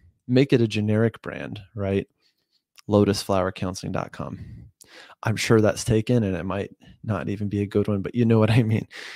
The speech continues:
You could create something like that. <clears throat> And you say, "That website is gonna be a blog for now,"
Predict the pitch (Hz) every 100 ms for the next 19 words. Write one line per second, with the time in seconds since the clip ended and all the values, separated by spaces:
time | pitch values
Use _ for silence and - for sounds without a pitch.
0 | - 123 123 120 135 - 147 143 98 98
1 | - 98 113 _ 196 196 - - 139 -
2 | _ _ _ _ _ _ - 127 135 -
3 | 123 110 107 - - - _ _ _ _
4 | 131 143 151 - 156 175 143 120 - 113
5 | 107 110 101 101 104 101 - - -